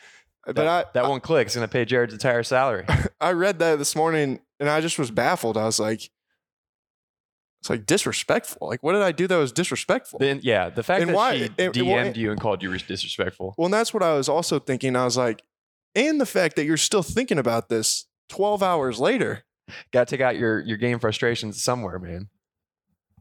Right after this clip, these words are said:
Speaker 1: I was
Speaker 2: Might
Speaker 1: just
Speaker 2: as well go in Jared's D Ms and send him a
Speaker 1: I just was
Speaker 2: message.
Speaker 1: well, yeah, I was just like, "Man, like, how much does that have to, like, h-, how much do you have to have sat and stewed over that before you're finally like, 'I'm gonna say something to him, call him disrespectful'?"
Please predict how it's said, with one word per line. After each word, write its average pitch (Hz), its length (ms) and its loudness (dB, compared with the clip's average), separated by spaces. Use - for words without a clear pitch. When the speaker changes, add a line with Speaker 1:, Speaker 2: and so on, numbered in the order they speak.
Speaker 1:
I - 160 -2
was 196 100 -2
Speaker 2:
Might 120 100 4
Speaker 1:
just 127 100 4
Speaker 2:
as 131 40 0
well 131 100 2
go 131 200 2
in 120 120 -2
Jared's 127 280 0
D 123 120 -2
Ms 127 280 2
and 107 100 -6
send 120 220 0
him 117 120 -2
a 101 220 -2
Speaker 1:
I 170 60 2
just 226 140 2
was 180 160 0
Speaker 2:
message. - 260 -8
Speaker 1:
well, 165 140 0
yeah, 165 300 2
I 135 40 2
was 131 80 -2
just - 180 -4
like, 117 160 0
"Man, 139 280 2
like, 104 180 -2
how 190 160 0
much 262 240 2
does 165 120 -2
that 151 120 2
have 165 180 2
to, 143 120 0
like, 110 160 0
h-, - 160 -4
how 156 200 2
much 180 240 0
do 151 80 -4
you 139 160 2
have 123 220 0
to 135 100 0
have 113 100 0
sat 127 220 4
and 113 100 -2
stewed 135 380 0
over 110 220 0
that 104 300 0
before 123 280 0
you're 117 80 0
finally 117 320 0
like, 101 220 -2
'I'm 147 100 2
gonna 120 140 -2
say 123 180 2
something 120 280 -2
to 117 160 -2
him, 117 120 -4
call 120 200 -2
him 110 80 -4
disrespectful'?" - 540 -4